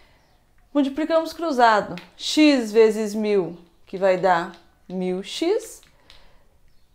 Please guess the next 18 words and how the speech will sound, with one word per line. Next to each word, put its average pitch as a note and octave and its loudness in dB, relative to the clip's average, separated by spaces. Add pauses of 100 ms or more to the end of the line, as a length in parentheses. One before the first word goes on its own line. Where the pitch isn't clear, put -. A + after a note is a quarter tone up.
(360)
Um D4 0
vezes A3 8
mil G#3+ -2
e G3+ -2
duzentos, B3 -2
mil E4 -6
e E4 -6
duzentos. D4+ -8 (800)
X D#4+ -2
é B3 4
igual G3+ 4
a G3+ 4
mil G3+ -2
e G#3+ -4
duzentos D#4+ -4 (720)
dividido C4+ 2
por F4 4 (1000)
mil. E4 2